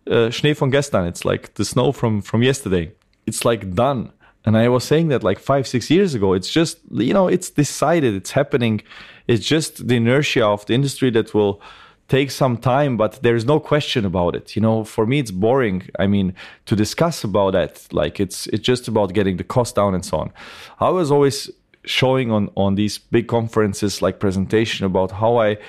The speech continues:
think that the industry will really change when people don't own cars anymore and they don't drive them anymore. Then, then you are completely,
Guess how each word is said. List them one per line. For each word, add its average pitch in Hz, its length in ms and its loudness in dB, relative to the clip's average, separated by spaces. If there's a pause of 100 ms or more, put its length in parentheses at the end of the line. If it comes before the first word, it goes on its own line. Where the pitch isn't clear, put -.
(300)
think 139 360 -2
that 101 300 0 (420)
the 120 80 2
industry 131 340 0
will 98 240 2
really 156 360 2
change 95 600 -2 (200)
when 107 260 2
people 139 360 0
don't 113 280 0
own 165 320 2
cars 101 320 0
anymore 110 420 2
and 143 240 0
they 147 60 2
don't 147 280 0
drive 165 260 2
them 117 160 2
anymore. 90 420 0
Then, 135 400 0
then 185 220 2
you 143 180 2
are 95 260 4
completely, 98 1000 -2